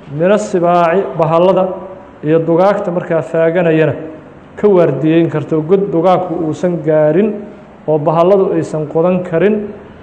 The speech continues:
waa in la gaarsiiyo godka, heerka in la gaarsiiyo. Waa ugu yaraan, ugu yaraan inta ugu yaray la dhihi karo dadkii muslimiinta,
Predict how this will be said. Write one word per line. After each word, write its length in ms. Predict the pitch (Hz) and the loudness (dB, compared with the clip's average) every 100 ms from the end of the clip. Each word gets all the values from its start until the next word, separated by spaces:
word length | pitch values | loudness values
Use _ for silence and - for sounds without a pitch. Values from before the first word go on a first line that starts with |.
| - | -4
waa 160 | 165 | 0
in 120 | 180 175 | 2 2
la 80 | |
gaarsiiyo 600 | 147 151 151 - 151 151 | 0 0 0 -2 -4 -2
godka, 340 | 147 147 - - - - | -2 -4 -6 -14 -20 -4
heerka 280 | 180 180 170 | 0 0 0
in 80 | 160 | -2
la 60 | 151 | -2
gaarsiiyo. 500 | 143 135 - 139 135 135 - - - - - - - - - - - | -2 -4 -4 -4 -4 -6 -14 -20 -20 -20 -20 -20 -20 -20 -20 -20 0
Waa 140 | 156 165 | 2 2
ugu 180 | 170 160 | 0 2
yaraan, 380 | 160 160 165 160 - - - - - - - | 2 4 2 0 -6 -12 -14 -18 -20 -20 -10
ugu 160 | 147 165 | -4 0
yaraan 420 | 170 185 214 220 | 2 2 2 0
inta 200 | 220 208 | -2 -2
ugu 200 | 180 190 | -2 0
yaray 260 | 220 202 196 | 2 4 4
la 120 | 185 | 2
dhihi 220 | 180 202 | 2 0
karo 200 | 165 175 170 | 2 0 0
dadkii 260 | 202 202 | -2 -2
muslimiinta, 600 | 175 - 170 185 220 151 | -4 -6 -2 0 0 -2